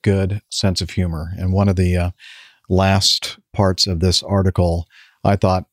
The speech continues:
uh, was, was interesting enough to, uh, to read to everybody listening here. Uh, I guess the, um, the other crew members, the, uh, first officer and second officer,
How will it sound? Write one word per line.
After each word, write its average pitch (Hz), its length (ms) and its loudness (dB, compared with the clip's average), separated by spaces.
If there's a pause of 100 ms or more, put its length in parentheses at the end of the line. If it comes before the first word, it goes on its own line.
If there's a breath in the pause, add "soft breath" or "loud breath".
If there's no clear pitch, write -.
(240)
uh, 90 260 0
was, 90 400 0
was 95 400 -2 (560)
interesting 110 400 0
enough 90 300 0
to, 87 300 -2
uh, - 160 -12
to 101 120 -4
read 95 340 0
to 90 360 2
everybody 90 360 0
listening 87 400 0
here. 85 300 0 (560 loud breath)
Uh, 90 380 2
I 95 100 2
guess 101 240 2
the, 95 420 2
um, 90 420 -2 (580 loud breath)
the 98 100 -2 (120)
other 113 200 2
crew 120 220 0
members, 95 400 2
the, 92 380 2 (140)
uh, 101 380 -6
first 113 260 0
officer 101 520 0
and 90 160 0
second 107 320 0
officer, 87 560 -2